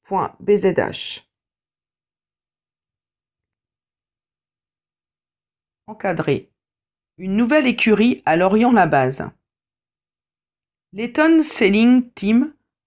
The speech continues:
a choisi Lorient-la-Base pour port d'attache, devenant ainsi le premier bateau de la classe Ocean fifty, multicoque de quinze mètres, à s'installer sur le pôle course au large de Lorient.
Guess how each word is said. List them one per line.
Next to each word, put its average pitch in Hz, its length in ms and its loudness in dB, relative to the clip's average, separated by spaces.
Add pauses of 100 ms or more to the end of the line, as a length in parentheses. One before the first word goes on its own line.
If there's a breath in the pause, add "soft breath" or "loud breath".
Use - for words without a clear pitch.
a 185 100 -10
choisi 190 600 -2
Lorient-la-Base 196 1120 2 (200)
pour - 240 -16
port 262 220 -4
d'attache, 175 760 -2 (500)
devenant 226 520 0
ainsi 226 640 -4
le 165 180 -6
premier 254 360 0
bateau 196 340 0
de 196 80 2
la 170 180 4
classe 190 420 -2
Ocean 208 440 0
fifty, 185 580 -8 (880)
multicoque 196 640 -6
de 156 80 -2
quinze 185 300 -2
mètres, - 380 -4 (580)
à 180 140 -12
s'installer 254 520 -2
sur 240 220 0
le 170 160 2
pôle 220 340 0
course - 500 -6 (180)
au 165 100 -8
large 196 280 -2
de 170 80 2
Lorient. 143 440 -2